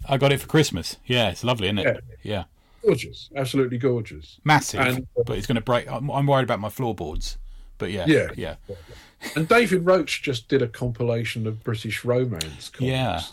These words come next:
Speaker 1: yeah. Johnny Cannon, one of the regular
Speaker 2: Yeah,
Speaker 1: hosts on
Speaker 2: exactly.
Speaker 1: here, was talking about it. Lovely.
Speaker 2: I mean, very much a kind of thing of its time, but even so.
Speaker 1: It's a beautiful thing to look at, isn't it, I think?
Speaker 2: Yeah.
Speaker 1: Yeah.
Speaker 2: But for me, it's always come down to writers, you know. I mean, comics has always had good artists, you know,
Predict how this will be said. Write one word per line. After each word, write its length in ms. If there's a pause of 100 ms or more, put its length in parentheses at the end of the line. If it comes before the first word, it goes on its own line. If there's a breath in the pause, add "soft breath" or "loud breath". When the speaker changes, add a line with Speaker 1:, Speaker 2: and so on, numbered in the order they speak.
(240)
Speaker 1:
yeah. 380
Johnny 240
Cannon, 280
one 160
of 100
the 140 (160)
regular 640
Speaker 2:
Yeah, 20
Speaker 1:
hosts 280
on 80
Speaker 2:
exactly. 60
Speaker 1:
here, 100
was 80
talking 200
about 160
it. 120 (100)
Lovely. 300
Speaker 2:
I 40
mean, 120
very 240
much 240
a 80 (140)
kind 160
of 80 (180)
thing 220
of 80
its 180
time, 560
but 240
even 300
so. 380 (580)
Speaker 1:
It's 160
a 40
beautiful 320
thing 200
to 100
look 220
at, 160
isn't 140
it, 80
I 40
think? 280 (100)
Speaker 2:
Yeah. 160 (120)
Speaker 1:
Yeah. 220 (460 soft breath)
Speaker 2:
But 120
for 120
me, 160
it's 160
always 320
come 220
down 260
to 140
writers, 920
you 160
know. 340
I 80
mean, 320
comics 300
has 120
always 360
had 180
good 180
artists, 760
you 80
know, 160